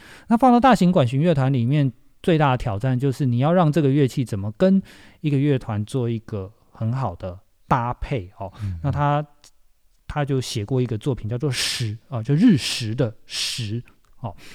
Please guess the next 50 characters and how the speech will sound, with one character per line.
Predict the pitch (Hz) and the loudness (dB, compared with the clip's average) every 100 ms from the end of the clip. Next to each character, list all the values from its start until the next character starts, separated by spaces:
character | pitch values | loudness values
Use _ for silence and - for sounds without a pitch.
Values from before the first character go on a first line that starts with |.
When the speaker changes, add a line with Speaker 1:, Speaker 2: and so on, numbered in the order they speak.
| - - | -20 -14
Speaker 1:
那 | - 143 | -4 -4
他 | 135 143 | -2 0
用 | 147 131 | 2 0
了， | 117 104 95 98 - | 0 -4 -8 -12 -14
呃， | 104 98 - _ - | -14 -14 -18 _ -4
日 | 147 | -2
本 | 117 | -2
的 | 107 | -4
琵 | - 113 | -6 -8
琶 | - 104 | -8 -10
还 | 101 | -10
有 | 101 107 | -10 -10
尺 | - - 101 - | -10 -10 -10 -6
八。 | 104 98 113 _ - - | -6 -6 -14 _ -20 -10
那 | 170 190 - - - | -6 -6 -8 -20 -10
这 | - 214 | -2 0
个 | 156 131 _ - | 0 -2 _ 2
乐 | 170 | 2
器 | - 175 | 2 -2
的 | 127 | -2
特 | - - 165 | -2 0 2
性 | 127 170 127 113 | 2 0 -2 0
刚 | 147 160 | -2 -2
好 | 143 135 | -2 -4
补 | - 120 | -2 -4
足 | 104 123 113 | -2 -4 -2
了， | 123 110 - - - | -2 -2 -8 -20 -16
呃， | 135 117 | -8 -6
西 | - | -2
方 | 143 | 0
管 | 139 120 | 0 0
弦 | 120 | 0
乐 | 127 | 0
团 | 123 104 | -2 -4
一 | |
些 | 110 117 113 | -4 -4 -4
没 | 120 117 | -4 -4
有 | 95 | -4
的 | |
东 | 95 92 98 | -8 -10 -10
西， | - 107 95 - | -12 -12 -12 -12
哦。 | 104 - - - - | -16 -16 -18 -12 0
那 | 208 170 _ _ - - _ - _ - - - | 0 0 _ _ -20 -20 _ -20 _ -20 -18 -4
日 | 190 | 0
本 | 226 104 | 0 0
的 | 104 | -6
传 | - - 117 | -10 -6 -6
统 | 120 127 | -2 -4
里 | 117 | -4
面 | 110 131 | -4 -4